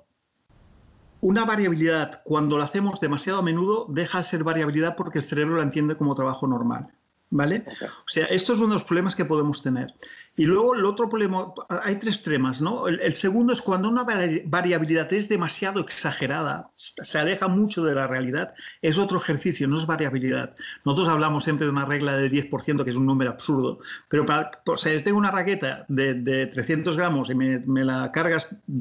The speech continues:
Speaker 1: treinta gramos y, y es una variabilidad. Pero si me, le, me pones una raqueta de dos kilos, no es una variabilidad, es un trabajo completamente distinto. No hay una,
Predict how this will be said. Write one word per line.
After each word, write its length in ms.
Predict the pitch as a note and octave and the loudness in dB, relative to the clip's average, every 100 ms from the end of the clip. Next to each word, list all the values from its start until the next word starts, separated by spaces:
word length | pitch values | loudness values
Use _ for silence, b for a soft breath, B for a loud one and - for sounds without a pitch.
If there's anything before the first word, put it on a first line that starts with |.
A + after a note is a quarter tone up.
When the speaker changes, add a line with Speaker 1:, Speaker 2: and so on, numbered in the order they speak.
| - | -2
Speaker 1:
treinta 280 | D#3+ E3+ F3 | 0 2 2
gramos 460 | F3 F#3 G#3 - B B B B | 2 2 0 -4 B B B B
y, 360 | C3+ C3 C#3 | 0 0 0
y 140 | B2 - | 0 0
es 120 | D3 D#3 | 0 0
una 140 | D#3+ | 0
variabilidad. 640 | C#3 B2+ B2 A#2 B2+ A2 - B B B B _ | 0 0 -2 -2 -2 -4 -12 B B B B _
Pero 180 | C#3 C3+ | 0 2
si 160 | - C3+ | 2 2
me, 120 | C3+ | 4
le, 260 | C3 C3 C3 | 4 2 0
me 180 | C3 B2+ | 0 0
pones 180 | D3 D3+ | 0 0
una 80 | E3 | 0
raqueta 240 | E3 D#3+ | 0 0
de 40 | D#3 | 2
dos 160 | D3 | 0
kilos, 260 | - D#3 E3+ | 0 0 2
no 120 | E3 | 0
es 60 | D#3+ | 0
una 140 | D#3+ D3 | 0 0
variabilidad, 440 | B2 A2+ A#2+ C3 | -2 -2 -2 -2
es 100 | B2+ | -2
un 60 | C3+ | -2
trabajo 400 | C#3 D3 - D3+ | 0 0 0 -2
completamente 540 | C#3 C3 C3 C3+ B2+ | 0 0 2 2 2
distinto. 420 | B2 - D3 B2+ A#2+ | 0 -2 0 0 2
No 120 | C3+ | 2
hay 140 | C#3+ | 4
una, 480 | C#3+ D3 C#3+ C#3 | 4 4 2 -2